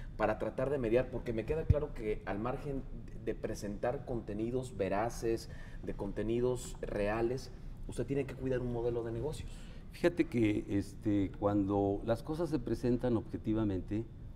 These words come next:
Speaker 2: o sea, en este caso vamos a suponer que alguien haya sido afectado, pero se, se manejan ahí las partes, ¿no? Ya sean dos, sean tres. Y si se maneja con objetividad,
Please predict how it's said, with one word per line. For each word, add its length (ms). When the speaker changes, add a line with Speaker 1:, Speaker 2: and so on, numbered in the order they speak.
Speaker 2:
o 100
sea, 500
en 100
este 160
caso 240
vamos 200
a 40
suponer 380
que 120
alguien 280
haya 220
sido 220
afectado, 600
pero 200
se, 200
se 120
manejan 440
ahí 120
las 220
partes, 480
¿no? 160
Ya 100
sean 220
dos, 280
sean 220
tres. 340
Y 100
si 100
se 120
maneja 320
con 180
objetividad, 720